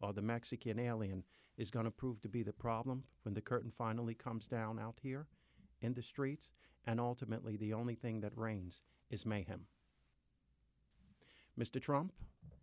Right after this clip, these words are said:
you need to address the issues that are in this country. I know, for example, that if you had free reign, you would address things a lot more aggressively than the United States Justice Department does,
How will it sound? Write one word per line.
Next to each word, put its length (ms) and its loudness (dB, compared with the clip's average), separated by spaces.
you 120 6
need 200 6
to 120 4
address 320 2
the 180 0
issues 360 -2
that 220 0
are 120 -4
in 160 0
this 200 2
country. 420 -4
I 160 8
know, 200 8
for 240 0
example, 480 4
that 160 2
if 200 -2
you 140 2
had 240 0
free 220 2
reign, 420 4
you 120 2
would 140 6
address 380 4
things 320 0
a 40 4
lot 260 2
more 200 2
aggressively 640 0
than 100 2
the 80 4
United 460 4
States 340 0
Justice 440 -2
Department 560 -4
does, 360 2